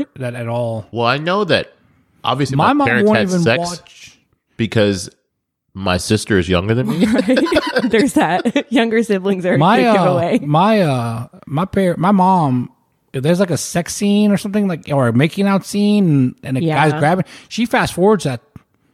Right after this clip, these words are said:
Speaker 2: Still to this
Speaker 3: That's
Speaker 2: day.
Speaker 3: how my
Speaker 1: to this
Speaker 3: mom is,
Speaker 1: day.
Speaker 3: too.
Speaker 1: Yeah.
Speaker 2: Really?
Speaker 1: And if
Speaker 3: Yeah.
Speaker 1: there's too much of it in the movie, she'll just n-, stop watching the movie. She's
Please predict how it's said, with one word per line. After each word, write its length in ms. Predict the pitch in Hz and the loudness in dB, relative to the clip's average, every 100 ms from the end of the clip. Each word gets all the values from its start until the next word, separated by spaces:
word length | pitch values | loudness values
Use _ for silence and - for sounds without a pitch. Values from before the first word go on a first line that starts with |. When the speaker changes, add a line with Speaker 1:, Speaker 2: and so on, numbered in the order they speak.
| - | -2
Speaker 2:
Still 160 | 104 101 | -2 0
to 100 | 95 | 0
this 140 | 92 | 2
Speaker 3:
That's 120 | 202 | 2
Speaker 2:
day. 80 | 90 | 4
Speaker 3:
how 120 | 208 | 2
my 160 | 180 165 | 2 2
Speaker 1:
to 80 | 185 | 4
this 100 | 226 | 2
Speaker 3:
mom 40 | 160 | 0
is, 40 | |
Speaker 1:
day. 220 | 160 220 143 | 0 0 0
Speaker 3:
too. 60 | 156 151 | -2 -2
Speaker 1:
Yeah. 160 | 165 208 | -2 -2
Speaker 2:
Really? 180 | 95 110 | -2 -2
Speaker 1:
And 80 | 120 _ 190 | -4 _ -2
if 40 | 160 | 0
Speaker 3:
Yeah. 20 | 165 | 2
Speaker 1:
there's 160 | 165 | 0
too 160 | - 233 | 0 0
much 260 | 175 190 254 | 2 0 -2
of 100 | 247 | -4
it 100 | 254 | -2
in 120 | 254 | 0
the 100 | 262 | 2
movie, 380 | 262 285 294 262 | 2 0 -2 -6
she'll 240 | - 196 214 | -6 -2 -2
just 200 | 185 147 | -2 -4
n-, 140 | 143 | -4
stop 180 | - 156 | -2 0
watching 240 | 156 147 | -2 0
the 60 | 135 | 2
movie. 260 | 156 117 | 2 0
She's 100 | 101 | -4